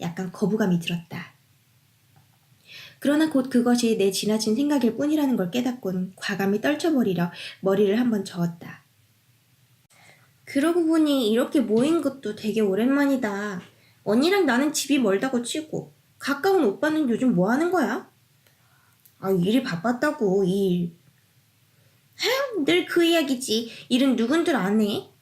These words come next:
가끔 엄마를 좀 기쁘게 해드리라고. 다른 거 있어? 얼굴이나 자주 보여드리면 되지. 차 안의 분위기를 바꾸려 막내가 작은 애한테 앙사를 떤다.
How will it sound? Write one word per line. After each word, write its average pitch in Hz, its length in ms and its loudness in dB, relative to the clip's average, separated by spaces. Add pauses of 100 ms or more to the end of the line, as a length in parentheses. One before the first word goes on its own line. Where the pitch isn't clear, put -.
(100)
가끔 370 340 0
엄마를 277 280 2
좀 349 160 0
기쁘게 311 460 0
해드리라고. 294 960 0 (520)
다른 208 340 0
거 240 100 2
있어? 240 420 -6 (260)
얼굴이나 285 500 2
자주 202 300 -8
보여드리면 247 540 2
되지. - 540 -6 (1500)
차 349 180 -2
안의 320 180 2
분위기를 262 460 2
바꾸려 214 500 -2 (220)
막내가 190 420 0
작은 196 400 -2
애한테 233 340 -2
앙사를 185 460 -2
떤다. 254 460 -6